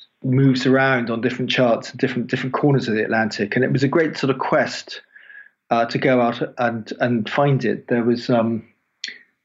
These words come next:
uh, various accounts of people actually landing on the island. There was a s-, there was a, an Irishman who, who came back with a manuscript, and he managed to sort of support a,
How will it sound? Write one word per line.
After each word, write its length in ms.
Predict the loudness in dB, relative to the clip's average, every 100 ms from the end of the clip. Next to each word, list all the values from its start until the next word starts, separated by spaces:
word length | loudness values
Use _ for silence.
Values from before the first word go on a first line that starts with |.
| -2
uh, 120 | 0
various 280 | 2 2 0
accounts 360 | 0 0 -2
of 80 | -6
people 260 | -4 -2 -2
actually 260 | 0 0
landing 400 | 2 2 2 -2
on 100 | -2
the 100 | 0
island. 320 | 2 2 2 2
There 140 | 2
was 180 | 2 0
a 40 |
s-, 140 | -4 -4
there 180 | 0 2
was 140 | 4
a, 120 | 2 0 -4 2
an 100 | 4
Irishman 560 | 4 2 0 0 -2
who, 280 | 0 2 2
who 200 | 0 0
came 280 | 2 2 2
back 240 | 2 2
with 80 | -2
a 40 | 0
manuscript, 680 | 2 0 -2 -2 -2 -2 -12 -18 -16 -16 -6 -2
and 100 | 2
he 60 |
managed 320 | 2 2 0
to 80 | 0
sort 180 | 0 0
of 60 | 0
support 480 | -2 2 0 0
a, 180 | -2 -4